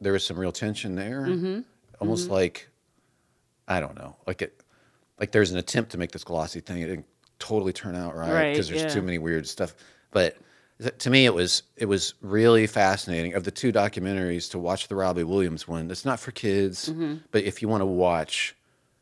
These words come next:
Speaker 1: what happens to a human being when they're given everything like that, and on the outside, it looks like they're just inhabiting it, nailing
Speaker 2: Yeah.
Speaker 1: it.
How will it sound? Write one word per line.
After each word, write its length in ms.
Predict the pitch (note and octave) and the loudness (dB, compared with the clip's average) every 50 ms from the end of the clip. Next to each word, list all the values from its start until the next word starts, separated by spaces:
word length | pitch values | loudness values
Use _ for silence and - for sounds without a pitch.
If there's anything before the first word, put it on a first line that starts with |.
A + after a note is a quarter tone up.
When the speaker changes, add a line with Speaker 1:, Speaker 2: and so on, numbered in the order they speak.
| _ _ | _ _
Speaker 1:
what 280 | - - G2 F#2+ G#2 F#2 | -12 -4 2 2 2 2
happens 360 | G#2+ A#2+ G2+ - - G2+ - | 2 -2 -2 -2 -4 -6 -6
to 100 | - G2 | -4 -6
a 40 | F2 | -4
human 300 | F2+ G2 G2 F#2 F2 E2 | -2 -2 -2 -2 -2 -2
being 280 | D#2 F2+ F2 F2 E2+ E2+ | -2 -2 -2 -2 -4 -4
when 100 | E2 E2 | -6 -6
they're 100 | D#2 D2+ | -8 -8
given 300 | D2+ E2 F2+ F2+ F2 E2 | -4 -4 -2 -2 -2 -4
everything 440 | E2+ F2 E2+ F2+ E2 - - D#2 D2+ | -4 -4 -4 -6 -6 -6 -10 -10 -10
like 200 | D2 C#2+ C#2 - | -10 -12 -14 -14
that, 280 | - - - - - - _ _ _ _ _ _ _ _ _ - | -14 -14 -14 -14 -16 -18 _ _ _ _ _ _ _ _ _ -8
and 100 | G#2 G2 | -4 -2
on 120 | G2 F#2 F2 | 0 0 2
the 100 | F2+ F#2+ | 4 4
outside, 540 | F#2+ F#2+ F#2+ - - - G#2 F#2 G2 F#2 | 4 4 4 2 0 -2 0 2 4 2
it 100 | E2 D2 | 2 2
looks 220 | D#2 E2 - - - | -2 -4 -6 -6 -6
like 160 | D2+ D2+ - | -6 -6 -4
they're 140 | - F2 E2 | -6 -6 -6
just 240 | D2 D#2 D2 - - _ _ | -4 -6 -8 -10 -10 _ _
inhabiting 580 | - D#2 D#2 D2+ F2 E2 F2+ F#2 E2 D#2 D2+ C#2+ | -14 -12 -10 -8 -6 -6 -4 -4 -6 -6 -8 -10
it, 120 | C2 C#2+ - - | -12 -14 -12 -10
nailing 460 | F#2 F2 E2+ F2 F#2 F#2+ F2+ D#2 C#2+ | -8 -4 -2 -2 -2 -2 -2 -4 -8
Speaker 2:
Yeah. 60 | C#2+ C#2 | -10 -14
Speaker 1:
it. 60 | - | -16